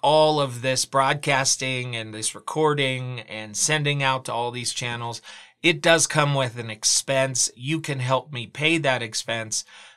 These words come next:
by going to a link, you'll see it there in the description, and becoming a member of the J mac Members Club. There's lots of great perks and benefits.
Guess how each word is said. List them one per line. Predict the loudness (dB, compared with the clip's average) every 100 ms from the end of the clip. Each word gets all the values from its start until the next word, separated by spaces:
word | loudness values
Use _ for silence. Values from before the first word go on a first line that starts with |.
| -4
by | 4 6 4
going | 2 2 2 -2 -6
to | -6 -4
a | -4
link, | -2 0 0 -4
you'll | -6 -4 0
see | 0 0 -2
it | -4
there | -4 -4
in | -4 -8
the | -10
description, | -4 -2 -2 -4 -4 -6 -6 -10 -16 -20 -8
and | -2 2
becoming | 2 2 2 2 0
a |
member | 4 4 6 4
of | 4 2 2 0 -4
the | -8 -6
J | 0 0
mac | 2 2 0
Members | 0 -2 0 -2 -4
Club. | -2 2 2 0
There's | -6 -6 4
lots | 4 4
of | -2
great | -4 -4 -2
perks | -2 0 -2 -4
and | -2
benefits. | 0 0 -2 -2 -2 -4